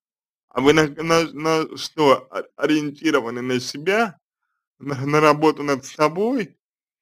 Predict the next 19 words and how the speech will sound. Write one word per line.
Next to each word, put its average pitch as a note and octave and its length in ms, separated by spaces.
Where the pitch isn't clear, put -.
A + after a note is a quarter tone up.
Или D3+ 800
на C#3 580
внешний C#3 600
мир, B2+ 220
на B2 220
обвинение B2+ 600
других, C3 680
например, A#2 440
в G#2+ 100
том, C#3+ 220
что - 180
они B2 180
вам A#2 200
не A2+ 80
помогли? B2 540
И C#3+ 220
ведь D#3+ 220
понимаете F#3+ 420
как? - 260